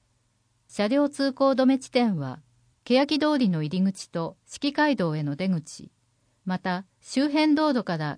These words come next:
欅通りへの道は、欅通りからの先ですべて車両通行止めです。ただし、広橋小児科内科医院、午前十時まで休日診療受診者は通行可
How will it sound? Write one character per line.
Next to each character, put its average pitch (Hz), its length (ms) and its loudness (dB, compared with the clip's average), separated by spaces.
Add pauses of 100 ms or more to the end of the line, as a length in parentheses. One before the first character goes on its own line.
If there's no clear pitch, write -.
(100)
欅 262 360 0
通 285 180 2
り 220 140 0
へ 165 80 -2
の 151 120 -2
道 147 280 -6
は、 156 220 -8 (360)
欅 269 340 0
通 302 160 0
り 262 120 0
か 190 100 -6
ら 165 100 -2
の 147 120 -2
先 175 260 -6
で 180 180 -4
す - 180 -8
べ 285 120 0
て 165 160 -4
車 190 180 -6
両 240 220 0
通 240 220 -4
行 220 180 -2
止 202 140 -4
め 185 120 -4
で 160 140 -8
す。 - 300 -20 (1200)
た 240 100 -4
だ 226 120 0
し、 156 320 -8 (300)
広 302 300 0
橋 202 420 -4
小 240 280 0
児 247 120 6
科 226 200 -2
内 233 240 0
科 233 140 -2
医 226 100 0
院、 147 260 -2 (580)
午 247 160 -2
前 202 200 0
十 247 220 0
時 233 120 -4
ま 170 140 -2
で 135 240 -10 (120)
休 240 180 0
日 254 200 -4
診 247 280 0
療 165 180 -2
受 147 140 -6
診 233 240 0
者 170 140 -4
は 143 100 -4
通 185 220 -8
行 170 260 -6
可 147 280 -10